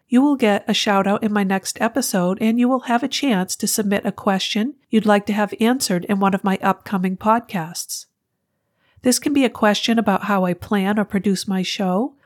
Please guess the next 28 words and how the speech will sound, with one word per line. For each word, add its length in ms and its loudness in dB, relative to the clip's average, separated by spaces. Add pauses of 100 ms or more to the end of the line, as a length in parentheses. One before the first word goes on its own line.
(120)
or 300 4
it 100 0
can 140 0
be 80 4
a 60 4
question 520 0
to 80 -2
be 180 -2
answered 440 0
in 80 -2
one 160 2
of 100 -2
my 220 0
upcoming 580 0
episodes 680 -2 (280)
about 260 2
a 40 4
particular 540 -2
country. 640 -6 (920)
If 140 0
you 100 4
contribute 540 2
on 180 2
Patreon 580 2
at 120 -2
the 80 -2
second 480 -2
level, 480 0